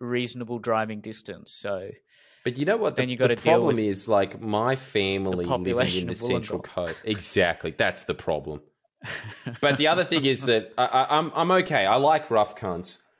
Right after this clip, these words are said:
Speaker 2: but I think the fact that my family was from the Central Coast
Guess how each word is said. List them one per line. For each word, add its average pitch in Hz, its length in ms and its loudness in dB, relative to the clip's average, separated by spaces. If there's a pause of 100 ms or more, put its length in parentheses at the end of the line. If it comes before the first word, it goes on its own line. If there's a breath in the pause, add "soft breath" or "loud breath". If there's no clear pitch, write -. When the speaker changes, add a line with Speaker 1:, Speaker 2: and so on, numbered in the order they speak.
(280)
Speaker 2:
but 120 280 2 (1700)
I 120 100 2
think 151 420 -2
the 156 100 2
fact 120 460 0
that 101 400 2
my 107 320 2
family 101 600 0
was 92 300 -2
from 95 280 0
the 95 80 -2
Central 95 460 -2
Coast 85 760 -2